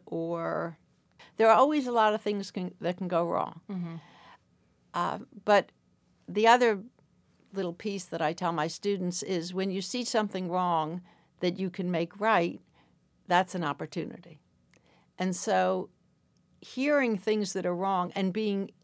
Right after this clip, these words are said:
Speaker 1: and wanting to hear things that are wrong, to the extent that those, those are things that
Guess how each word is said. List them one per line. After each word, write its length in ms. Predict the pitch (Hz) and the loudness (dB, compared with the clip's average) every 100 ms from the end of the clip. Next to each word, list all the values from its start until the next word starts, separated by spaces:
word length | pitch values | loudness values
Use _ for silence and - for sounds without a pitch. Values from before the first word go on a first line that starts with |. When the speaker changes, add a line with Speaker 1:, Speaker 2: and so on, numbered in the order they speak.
| _ - 175 - | _ -14 -12 -2
Speaker 1:
and 240 | 185 185 180 | 0 2 2
wanting 520 | 220 285 381 247 185 | 4 4 4 2 0
to 160 | - | -4
hear 280 | 175 175 165 | -4 -2 -2
things 380 | 156 160 160 160 | -2 -4 -4 -6
that 140 | - | -8
are 100 | 160 | -10
wrong, 480 | - 170 156 - 175 180 _ _ _ _ _ _ _ | -8 -6 -6 -8 -12 -16 _ _ _ _ _ _ _
to 100 | - | -6
the 100 | 202 | -4
extent 440 | 190 - 240 247 254 | -4 -2 2 2 2
that 140 | 220 | 0
those, 340 | 214 214 208 - | 0 0 -2 -10
those 320 | - 202 220 214 | -2 2 2 2
are 80 | |
things 380 | 202 220 220 208 | -2 -2 -2 -2
that 140 | 190 | -6